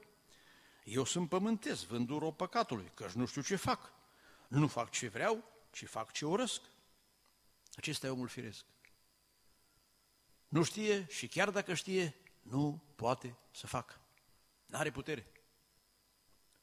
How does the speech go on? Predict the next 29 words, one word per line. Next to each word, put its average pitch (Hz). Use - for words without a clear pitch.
Face -
pe 139
unele, 196
nu 127
le 123
face 107
pe 92
altele. 87
Iubește 175
pe 147
unii, 180
nu 156
iubește 139
pe 120
alții. 95
Face 185
azi, 196
nu 170
mai 160
face 151
mâine. 113
Depinde 123
de 143
cine, 120
cum, 147
de 113
starea 127
care 117
o 113